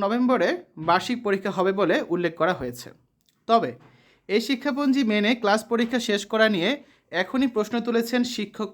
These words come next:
অভিভাবকরা। এর কারণ কি? এর কারণ হিসেবে তারা পাঠ্য বই ছাপা এবং বিতরণে দেরির বিষয়টি সামনে এনেছেন। তাদের ভাষ্য মতে এবার জাতীয় শিক্ষাক্রম ও পাঠ্যপুস্তক বোর্ড অর্থাৎ এনসিটিবি বিনামূল্যের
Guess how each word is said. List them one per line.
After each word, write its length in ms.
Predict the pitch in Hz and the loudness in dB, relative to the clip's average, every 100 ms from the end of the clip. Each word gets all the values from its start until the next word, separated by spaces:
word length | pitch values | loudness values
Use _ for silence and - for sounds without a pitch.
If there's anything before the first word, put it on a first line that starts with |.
| - | -6
অভিভাবকরা। 540 | 170 165 139 123 110 - _ - | -4 -2 -4 -6 -14 -20 _ -6
এর 100 | 160 180 | 0 4
কারণ 200 | 202 233 | 4 2
কি? 100 | 262 359 - _ _ _ - - _ _ | -2 -6 -8 _ _ _ -20 -20 _ _
এর 120 | 185 185 | -4 2
কারণ 180 | 202 262 | 4 6
হিসেবে 300 | 277 302 208 269 - | 4 2 0 0 2
তারা 160 | 185 311 - - | 2 2 -2 -4
পাঠ্য 260 | 220 226 285 269 | -4 -4 -8 -4
বই 120 | 285 277 | -4 -2
ছাপা 280 | 220 196 226 | -2 2 2
এবং 200 | 202 233 196 | 2 0 -2
বিতরণে 380 | 208 240 240 247 | -2 0 0 2
দেরির 280 | 190 202 190 | 0 0 -2
বিষয়টি 320 | 185 190 185 277 339 - | -4 -4 -4 -6 -8 -6
সামনে 320 | - 175 175 139 | 0 0 0 -4
এনেছেন। 320 | 131 - 131 - _ _ _ _ _ _ - | -6 -10 -16 -18 _ _ _ _ _ _ -2
তাদের 200 | 220 277 | 0 2
ভাষ্য 200 | 262 254 294 277 | 2 0 2 2
মতে 200 | 269 302 349 _ - | 2 -2 -4 _ -8
এবার 200 | 180 202 190 | 0 0 2
জাতীয় 260 | 196 262 269 | 0 0 -2
শিক্ষাক্রম 600 | - 247 269 262 262 233 | -4 -2 -4 -2 0 0
ও 60 | 196 196 | 0 0
পাঠ্যপুস্তক 600 | 196 247 226 233 240 196 | 0 -4 -4 -4 -6 -2
বোর্ড 200 | 190 214 214 _ - | 0 0 -2 _ -12
অর্থাৎ 200 | 151 180 - 170 | -8 -8 -6 -4
এনসিটিবি 460 | 185 220 202 151 208 294 - _ _ _ | -2 -4 -4 -2 -4 -4 -16 _ _ _
বিনামূল্যের 560 | 175 220 247 262 254 | 0 4 6 4 4